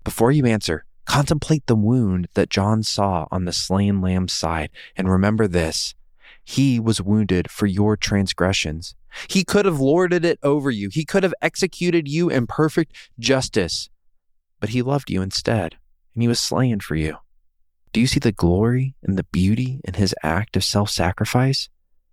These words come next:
or do you think it's foolish? Those who have been saved know the beauty of self-sacrifice because they were saved by it, and that's the reason why we seek to emulate it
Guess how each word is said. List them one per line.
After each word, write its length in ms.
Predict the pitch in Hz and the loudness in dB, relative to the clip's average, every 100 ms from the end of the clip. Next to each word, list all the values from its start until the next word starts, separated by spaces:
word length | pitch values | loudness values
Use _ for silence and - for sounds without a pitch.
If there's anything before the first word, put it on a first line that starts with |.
| _ _ - | _ _ 0
or 60 | |
do 80 | 107 | 2
you 40 | |
think 220 | 117 127 120 | 2 2 0
it's 140 | - | -2
foolish? 600 | - 110 143 113 - - - - - _ _ _ _ _ _ _ - | -2 0 2 0 -2 -6 -12 -20 -20 _ _ _ _ _ _ _ 0
Those 300 | 117 143 143 | 2 4 2
who 140 | - | 0
have 140 | 117 104 | 0 0
been 140 | 101 | -2
saved 420 | 98 104 98 92 | -2 -2 -2 0
know 120 | 107 | 0
the 120 | 104 101 | 0 -4
beauty 440 | - 120 120 110 | -2 -2 -2 -2
of 120 | 95 | -2
self-sacrifice 960 | - 104 98 - 92 - 101 90 92 - | 0 0 0 0 -2 -2 -4 -2 -2 -2
because 340 | 95 - 98 | -4 -2 0
they 100 | 98 | 0
were 140 | 95 | 2
saved 400 | 98 - 90 87 | 0 0 0 0
by 200 | - 80 | -2 0
it, 160 | 82 - - - - | 0 -2 -10 -20 -2
and 160 | 95 95 | 0 2
that's 360 | 98 95 - | 2 0 -2
the 100 | 101 | 0
reason 400 | 95 98 95 85 | 2 2 2 2
why 100 | 92 | 2
we 160 | 87 92 | 2 0
seek 380 | - 107 98 - | 0 -2 -2 -4
to 140 | - - | -6 0
emulate 560 | 98 101 175 156 80 | 2 4 2 2 0
it 100 | 82 | -2